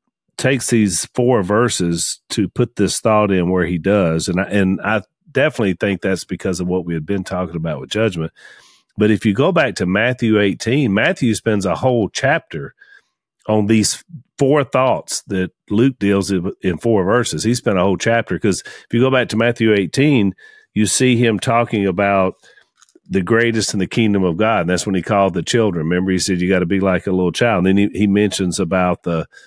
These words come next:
he goes much more into graphic detail. You know, if your eye causes you to sin, cut it out. If your hand, if your foot. And then he goes into the parable of the lost sheep.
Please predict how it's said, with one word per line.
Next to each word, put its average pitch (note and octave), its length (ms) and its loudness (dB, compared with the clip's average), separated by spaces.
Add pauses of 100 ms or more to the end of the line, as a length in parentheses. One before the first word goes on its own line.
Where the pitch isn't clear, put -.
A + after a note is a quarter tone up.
(280)
he F#2 320 -2
goes G#2+ 500 0
much A2+ 340 0
more G#2 200 0
into E2+ 160 -2
graphic G2+ 500 -4
detail. F#2+ 540 -4
You F2 140 -6
know, F2+ 60 -4
if - 120 -10
your F2 120 -6
eye G2+ 320 0
causes F#2+ 360 -4
you F2+ 120 -4
to F2 100 -8
sin, F#2+ 380 -4
cut G#2 220 -4
it F2+ 140 -4
out. F#2 240 -2
If - 120 -12
your E2+ 100 -10
hand, G2+ 400 -2
if - 140 -10
your E2+ 100 -16
foot. G#2+ 340 0 (500)
And A2 160 4
then D3 160 4
he D#3+ 80 4
goes C3+ 300 2
into B2 220 2
the G2+ 120 0
parable B2+ 360 0
of G2+ 80 2
the G2 60 0
lost G#2+ 320 2
sheep. D3 360 2